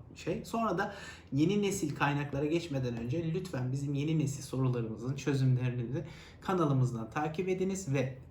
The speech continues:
kendiniz de bundan sonra yeni nesile ge-, çünkü biliyorsunuz ki arkadaşlar yeni nesil sorular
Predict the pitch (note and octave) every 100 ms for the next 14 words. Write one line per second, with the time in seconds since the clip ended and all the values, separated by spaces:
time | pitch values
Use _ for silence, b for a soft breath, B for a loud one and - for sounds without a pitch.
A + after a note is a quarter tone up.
0 | - - C3 B2+ C3+ D#3+ E3+ C#3 C3 -
1 | B2+ C#3 C#3+ B2+ A#2 B2+ C#3+ D#3 D#3 D#3
2 | D#3 D#3 - - - - D3 - D3+ C3+
3 | C3 D3+ E3 D#3+ C3+ D#3 C#3+ C3 C#3 C3+
4 | D#3+ D#3+ B B B - C3+ C3 D3+ F3+
5 | F3 D3+ - - E3 C3+ B2 - C3+ C3
6 | B2+ C#3+ E3 -